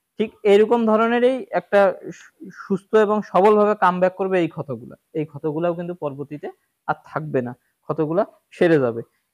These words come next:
এখন দর্শক, এই সেরে যাওয়ার পরে আমি কি করব?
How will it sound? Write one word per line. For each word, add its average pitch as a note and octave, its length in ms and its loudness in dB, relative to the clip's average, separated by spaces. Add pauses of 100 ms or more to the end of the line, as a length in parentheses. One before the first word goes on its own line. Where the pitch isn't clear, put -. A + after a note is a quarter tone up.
(100)
এখন G#3 300 2
দর্শক, F#3+ 340 2 (420)
এই F3 140 2
সেরে A#3+ 320 2
যাওয়ার A3 220 6
পরে G3+ 140 2
আমি F#3+ 180 0
কি F3+ 160 -10
করব? A2+ 240 -8